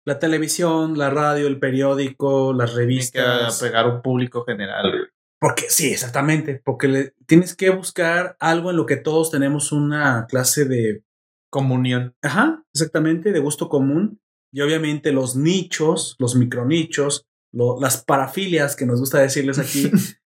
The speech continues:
Speaker 1: que no tienen que ser malas, puede ser que, "No, yo soy muy fan de, mm, vamos a hacer una parafilia,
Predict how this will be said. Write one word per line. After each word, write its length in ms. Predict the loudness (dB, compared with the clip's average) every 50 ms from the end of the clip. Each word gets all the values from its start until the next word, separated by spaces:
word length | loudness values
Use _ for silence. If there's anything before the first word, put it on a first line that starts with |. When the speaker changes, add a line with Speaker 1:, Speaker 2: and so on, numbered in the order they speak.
| _ _
Speaker 1:
que 60 | -2
no 100 | 0 0
tienen 180 | 0 0 -2 -2
que 80 | -2 -4
ser 160 | -6 -4 -2
malas, 340 | -2 0 0 0 0 -2 -4
puede 240 | -4 -2 0 0 2
ser 160 | 0 0 0
que, 160 | 0 -2 0
"No, 160 | 2 0 0
yo 100 | 0 0
soy 140 | 0 0 0
muy 160 | 0 0 -2
fan 340 | -2 -2 0 0 2 0 0
de, 480 | -2 -2 0 0 0 0 0 0 0 -2
mm, 280 | -4 -4 -6 -8 -10 -4
vamos 200 | -2 0 0 0
a 60 | 0
hacer 60 | 0 0
una 160 | 0 0 0
parafilia, 500 | -2 -2 -2 -2 -4 -4 -4 -4 -10